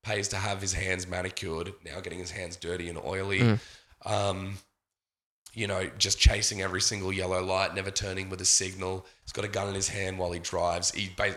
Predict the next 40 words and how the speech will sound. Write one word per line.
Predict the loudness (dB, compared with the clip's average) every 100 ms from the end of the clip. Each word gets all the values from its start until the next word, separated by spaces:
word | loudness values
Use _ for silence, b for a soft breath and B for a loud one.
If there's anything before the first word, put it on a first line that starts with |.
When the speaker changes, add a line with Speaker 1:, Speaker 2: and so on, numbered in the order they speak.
| -2
Speaker 1:
just | -4 -4
knows | -4 -2 0 -2
that | -2
someone's | 0 0 -2 -6
after | -8 -10 -10
him | -12 -12 B B
and | -10 -4
lives | -2 0
in | -2
that | -4 -6
constant | -6 -2 -2 -2
fear. | -8 -6 -4 -4 -6 b b b _ _ _ -2
Uh, | 2 4 4 0 -2 -2
and | -2
he's | 0 0
got | -2
this | -4 -2
lavish | -2 -2 -2
lifestyle, | 0 0 2 2 2 -2 -6 -10 b b
but | -6
it's | -6
because | -4 -4 -2 2 2 0 -4 _ _ _ _
of | -10 -8 -6
what | -6 -6
he's | -6 -6
done | -6 -8
to | -10
afford | -12 -8 -6
himself | -2 -4 -4
this | -6 -4
lavish | -4 -2 -4
lifestyle | -2 -2 0 -2 -4
that | -8
he | -6
has | -4
to | -4 -4
live | -6 -6
in | -10
constant | -10 -6 -6 -6
anxiety. | -8 -6 -4 -2 -4 -10